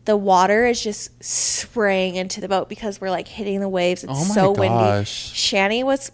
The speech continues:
Speaker 1: completely dry, didn't get in the water. Completely
Speaker 2: Drenched.
Speaker 1: soaked. And I could not s-, I was chuckling.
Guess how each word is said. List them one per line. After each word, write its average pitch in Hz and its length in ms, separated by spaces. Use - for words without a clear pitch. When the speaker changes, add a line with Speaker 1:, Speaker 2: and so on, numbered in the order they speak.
Speaker 1:
completely 214 480
dry, 160 240
didn't 180 200
get 190 80
in 202 80
the 196 80
water. 196 400
Completely 110 440
Speaker 2:
Drenched. - 80
Speaker 1:
soaked. - 380
And 240 140
I 214 220
could - 180
not 196 100
s-, - 120
I 214 80
was 226 240
chuckling. 156 680